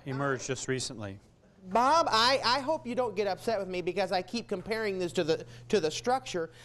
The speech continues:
Speaker 2: but I see these new theology pastors <laughs> that, that absolutely demand control of, of the church, and a whole church against them
Speaker 1: Mm-hmm.
Speaker 2: almost,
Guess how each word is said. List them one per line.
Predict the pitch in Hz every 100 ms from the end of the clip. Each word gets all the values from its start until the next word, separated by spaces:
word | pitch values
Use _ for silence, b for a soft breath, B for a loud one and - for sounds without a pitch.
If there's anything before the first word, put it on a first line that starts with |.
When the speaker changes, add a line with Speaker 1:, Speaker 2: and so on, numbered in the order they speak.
| B
Speaker 2:
but | 254 -
I | 254 294
see | 285 - 269 240 B B -
these | 247 226 190
new | 220 277 339 302
theology | - 262 254 254 226 214
pastors | 208 226 208 196 147 143 - B B
<laughs> | B
that, | 190 202 - 202 160
that | 185 202 185 - -
absolutely | 202 185 226 226 190
demand | 151 175 185 226 311 349 302
control | 302 269 - 247 190 110 139 -
of, | 180 180
of | - 196 180
the | 220
church, | 190 160 180 - B B B -
and | 196 196
a | 208 196
whole | 180 302 381 392 370
church | - 370 415 202 - -
against | 214 175 330 370 -
them | 214 196
Speaker 1:
Mm-hmm. | 190
Speaker 2:
almost, | 185 156 165 202 269